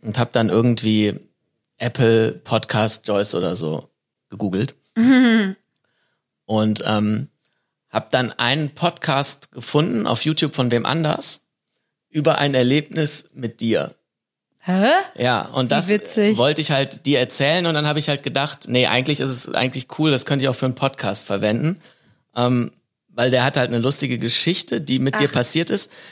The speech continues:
Speaker 1: Ich weiß auch gar nicht, ob du dich dann, ähm, dran erinnern kannst, wie auch immer.
Speaker 2: Da hat der
Speaker 1: Und
Speaker 2: einen Podcast drüber gemacht.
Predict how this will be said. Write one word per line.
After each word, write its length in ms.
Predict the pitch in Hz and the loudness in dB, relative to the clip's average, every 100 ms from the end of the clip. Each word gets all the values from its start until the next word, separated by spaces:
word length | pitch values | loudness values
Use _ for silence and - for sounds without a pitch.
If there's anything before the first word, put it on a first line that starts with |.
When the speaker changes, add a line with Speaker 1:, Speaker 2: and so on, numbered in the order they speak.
| - _ | -20 _
Speaker 1:
Ich 60 | |
weiß 180 | 120 139 | -2 0
auch 60 | 139 | 2
gar 100 | 139 | 2
nicht, 100 | 131 | 0
ob 80 | 131 | -2
du 80 | 127 | -2
dich 140 | 131 | 0
dann, 280 | 135 127 - | 0 0 -4
ähm, 440 | - - - - _ | -10 -8 -12 -14 _
dran 160 | 113 123 | -2 0
erinnern 280 | 113 160 175 | 2 0 -2
kannst, 260 | 190 180 | -4 -2
wie 100 | 135 | 0
auch 60 | 117 | 0
immer. 280 | 143 190 262 _ _ _ _ _ | 0 -2 -4 _ _ _ _ _
Speaker 2:
Da 220 | - 254 | -2 0
hat 160 | 302 - | 0 2
der 80 | |
Speaker 1:
Und 60 | - | 2
Speaker 2:
einen 80 | 156 | 4
Podcast 500 | 403 415 339 262 - | 0 0 -2 -2 -2
drüber 180 | 196 190 | -2 0
gemacht. 320 | 190 196 | 0 -2